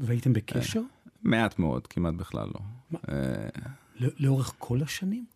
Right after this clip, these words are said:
Speaker 2: לאורך, כן, גם, גם בצבא, וגם, אולי אחר כך זה התחיל להיות, אבל לא היינו כמעט בכלל בקשר עם, אה, אבא שלי.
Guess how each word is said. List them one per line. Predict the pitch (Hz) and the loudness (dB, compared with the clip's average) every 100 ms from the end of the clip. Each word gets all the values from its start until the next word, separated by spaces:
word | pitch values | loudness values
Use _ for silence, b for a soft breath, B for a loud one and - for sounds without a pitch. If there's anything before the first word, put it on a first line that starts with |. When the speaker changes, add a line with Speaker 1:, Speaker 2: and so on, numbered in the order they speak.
| _ | _
Speaker 2:
לאורך, | 76 90 87 87 - | 0 4 4 2 0
כן, | - 85 78 | 0 2 2
גם, | 87 87 87 | 2 2 4
גם | 85 92 | 4 4
בצבא, | 85 85 82 85 110 82 | 4 2 2 4 4 4
וגם, | 73 69 69 | 2 2 2
אולי | 85 117 | 2 2
אחר | - 95 104 | 0 0 0
כך | 85 76 | 0 -2
זה | 82 76 76 | 0 0 -2
התחיל | 73 - 76 | -4 -4 -2
להיות, | 80 - | -2 -2
אבל | 73 - - | 0 0 2
לא | 92 101 | 4 6
היינו | 92 87 | 4 2
כמעט | 82 82 | 2 0
בכלל | 82 - | 0 -4
בקשר | 73 65 - - | -4 -4 -6 -4
עם, | 69 | -4
אה, | 58 65 53 | -2 -4 -4
אבא | - | -4
שלי. | 90 - | -6 -8